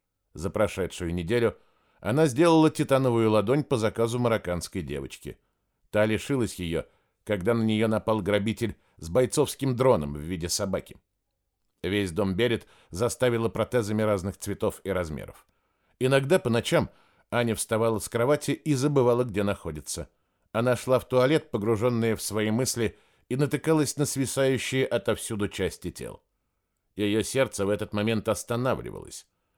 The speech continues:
Казалось, таинственным образом она попала в фильм ужасов. К этому зрелищу невозможно было привыкнуть, поэтому она инстинктивно перестала вставать по ночам, хотя раньше делала это постоянно.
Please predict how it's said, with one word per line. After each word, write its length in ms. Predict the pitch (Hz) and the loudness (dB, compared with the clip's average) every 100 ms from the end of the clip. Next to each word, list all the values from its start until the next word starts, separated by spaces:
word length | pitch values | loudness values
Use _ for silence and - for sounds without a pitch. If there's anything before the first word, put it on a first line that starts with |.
| _ _ | _ _
Казалось, 500 | 110 107 131 120 - | -2 2 2 0 -2
таинственным 800 | - 107 123 - 110 107 104 104 | 0 0 0 -4 -4 -2 0 0
образом 480 | 131 123 85 73 73 _ _ _ _ | 0 0 -2 -4 -10 _ _ _ _
она 260 | 104 104 | -2 -2
попала 400 | 95 92 95 87 | -2 -2 -2 -2
в 60 | 80 | -4
фильм 320 | - 101 92 - | -6 -6 -6 -4
ужасов. 540 | 120 - - - - _ _ _ _ _ _ - | -6 -6 -10 -14 -18 _ _ _ _ _ _ -6
К 60 | |
этому 280 | 107 107 104 | -4 -2 -2
зрелищу 640 | 90 104 110 98 - 104 - _ _ | 0 0 -2 -4 -4 -6 -6 _ _
невозможно 720 | 120 127 120 110 131 131 117 | -2 2 2 2 2 2 2
было 180 | 117 120 | 2 2
привыкнуть, 600 | 110 131 143 - 87 - - _ _ | 0 0 0 -2 -8 -20 -20 _ _
поэтому 440 | 104 139 156 151 | 2 4 4 4
она 260 | 143 143 147 | 4 4 2
инстинктивно 800 | 156 151 - 151 135 - 170 160 | 2 -2 0 -2 -2 0 2 2
перестала 600 | - 139 135 - 90 69 | 2 0 -2 0 -2 -2
вставать 440 | - - 85 87 - | -6 -4 -2 -2 -2
по 80 | |
ночам, 360 | 95 98 - 131 | -4 -2 -2 -2
хотя 320 | - 101 113 | -4 -2 0
раньше 300 | 113 120 - | 2 0 -4
делала 360 | 98 107 104 104 | -2 0 2 2
это 240 | 98 87 | 0 -2
постоянно. 760 | 95 92 - 101 87 64 50 | -8 -10 -4 0 0 -2 -8